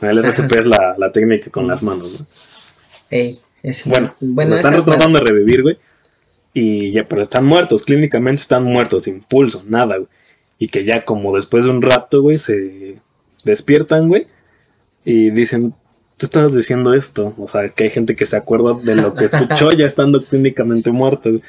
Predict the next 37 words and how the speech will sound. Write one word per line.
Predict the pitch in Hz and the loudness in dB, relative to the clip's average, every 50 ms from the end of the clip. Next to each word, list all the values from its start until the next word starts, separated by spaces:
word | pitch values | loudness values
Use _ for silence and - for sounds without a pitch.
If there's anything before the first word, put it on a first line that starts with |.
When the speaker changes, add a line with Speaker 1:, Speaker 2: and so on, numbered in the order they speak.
| - - | -12 -8
Speaker 2:
Ah, | 117 113 113 117 123 120 | -6 -4 -4 -4 -6 -4
la | - | -2
Speaker 1:
Por | 123 117 117 | 0 0 2
eso | 117 - 139 | 2 0 0
es | 117 | -2
Speaker 2:
verga. | 113 101 | 0 -2
Speaker 1:
porque | 104 104 - - 104 101 - _ _ _ _ _ _ _ _ _ _ _ _ _ - | -2 -2 0 -2 -2 -4 -4 _ _ _ _ _ _ _ _ _ _ _ _ _ -6
tu | 120 110 | -4 0
corazón | 123 120 113 - 139 147 | 0 0 2 2 2 2
ya | 151 | 2
está | 147 - 147 131 - | 2 2 0 2 2
parado, | 123 127 131 123 113 - _ _ _ _ _ _ _ _ _ _ | 4 4 4 2 0 -2 _ _ _ _ _ _ _ _ _ _
pero | - 104 101 98 | -2 -2 -2 -2
oficialmente | 101 110 - 135 123 120 123 127 127 123 117 - - 123 131 135 | -2 -4 -2 -2 -2 0 0 -2 -2 -4 -4 -2 0 2 2 2
el | 117 104 | 2 0
cerebro | - - 101 104 110 110 | -4 -4 -2 0 0 0
todavía | 107 104 110 104 104 107 107 107 | 0 0 0 0 0 0 0 0
no. | 107 120 131 123 113 - _ _ _ _ _ _ _ _ _ _ _ _ _ _ _ _ _ _ _ _ _ | 0 0 0 0 -2 -6 _ _ _ _ _ _ _ _ _ _ _ _ _ _ _ _ _ _ _ _ _
Clínicamente, | - 123 127 135 156 151 - 120 120 127 127 131 139 - | -2 0 2 2 2 2 0 0 0 -2 -2 -4 -4 -2
como | - 107 98 85 | -2 -2 -4 -4
tu | - - | -4 -4
corazón | - 104 98 95 123 135 | -2 -2 -2 -2 -2 -2
está, | 131 127 127 | 0 0 0
tienes, | 123 127 120 117 | 0 0 -2 -2
estás | 104 - 107 - | 0 -2 -2 -2
muerto, | 117 113 117 123 127 127 123 - 107 - | -2 -2 0 0 0 0 -2 -4 -6 -8
pero | - 98 95 95 95 - - | -6 -6 -4 -4 -6 -6 -6
me | 107 101 - | -8 -8 -4
parece | - 107 104 104 110 110 117 117 - 143 139 | -2 0 2 2 2 2 2 0 0 -2 -2
que | 127 | -2
tienes | 107 - 117 113 117 107 | -4 -2 -2 -2 -2 -2
como | - 110 101 98 98 107 | -4 -4 -4 -2 -2 -2
un | 117 131 139 143 | 0 2 2 4
minuto | 151 151 147 143 147 143 139 - - 143 127 113 104 - - _ _ _ _ _ _ _ _ - | 4 4 4 4 4 2 2 0 0 2 2 2 2 0 -4 _ _ _ _ _ _ _ _ -4
o | 110 104 104 104 | -2 -2 0 0
dos, | 113 139 196 233 - - - _ _ _ _ _ - | 2 2 0 0 -2 -8 -16 _ _ _ _ _ -10
Speaker 2:
Ujú. | 135 123 131 131 135 | -8 -6 -6 -8 -10